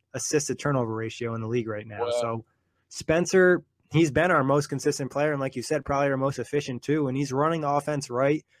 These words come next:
Speaker 1: He's doing everything you could ask for. And like I said, he's doing the small things, and that's fighting over screens, getting that extra hand on the def-, on the offensive player. Or last night in the Denver game, I recorded a clip. Dinwiddie get a, did a great job setting a pick to make sure Joe Harris got an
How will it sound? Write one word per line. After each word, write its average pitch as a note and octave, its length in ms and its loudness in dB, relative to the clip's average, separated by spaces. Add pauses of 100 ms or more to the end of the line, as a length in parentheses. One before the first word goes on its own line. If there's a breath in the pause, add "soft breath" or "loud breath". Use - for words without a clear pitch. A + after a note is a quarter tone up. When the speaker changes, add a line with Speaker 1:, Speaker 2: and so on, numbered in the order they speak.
(180)
Speaker 1:
He's B2+ 220 -8
doing D3 240 2
everything D#3 380 -2
you D3 100 0
could C3 140 0
ask C3+ 300 2
for. C#3+ 340 0 (280)
And B2 120 -6
like C#3 120 0
I C#3 60 4
said, D#3+ 240 2
he's A#2+ 140 -4
doing D3 240 0
the B2+ 40 -2
small C#3 360 0
things, D3 400 -2
and C#3+ 80 -2
that's C#3+ 160 -2
fighting D#3+ 320 2
over C#3+ 180 2
screens, D3+ 480 0
getting D3 240 2
that D3 220 2
extra D3 340 -2
hand C#3+ 220 2
on C3+ 100 0
the B2+ 80 0
def-, B2+ 220 -4
on C3+ 180 0
the C3+ 80 0
offensive C3+ 400 -2
player. C#3 420 2 (260 soft breath)
Or C#3+ 120 0
last D3+ 320 2
night D#3+ 120 -2
in D3+ 80 -6
the C3+ 60 -2
Denver D3 360 0
game, C3 260 0
I B2 60 0
recorded C3 500 2
a B2 60 -4
clip. D3+ 280 0 (1300)
Dinwiddie E3 400 4
get D3 140 2
a, C3 100 0
did C3 220 2
a - 20 2
great C#3+ 240 2
job C#3+ 240 2
setting D3 240 0
a B2+ 60 -2
pick - 240 0
to B2+ 60 -4
make C3+ 220 -2
sure C#3 220 -2
Joe C3 220 2
Harris B2+ 320 -2
got A#2+ 160 -2
an A#2+ 60 -6